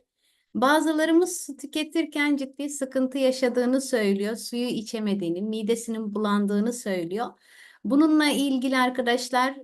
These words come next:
sularımızın içerisini meyvelerle, otlarla,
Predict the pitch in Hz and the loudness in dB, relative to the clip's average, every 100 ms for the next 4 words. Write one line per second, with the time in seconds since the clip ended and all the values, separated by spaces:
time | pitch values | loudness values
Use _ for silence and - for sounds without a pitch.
0 | - - - 254 254 240 247 247 247 262 | -16 -12 -6 -2 2 2 2 0 0 -2
1 | 254 254 247 247 247 254 247 240 240 240 | 0 -2 -2 -2 -2 -2 0 0 0 0
2 | 240 233 226 202 190 - - _ _ 233 | -2 -2 -2 -2 -4 -8 -18 _ _ -4
3 | 233 - 233 208 196 202 262 | -2 2 4 6 4 4 0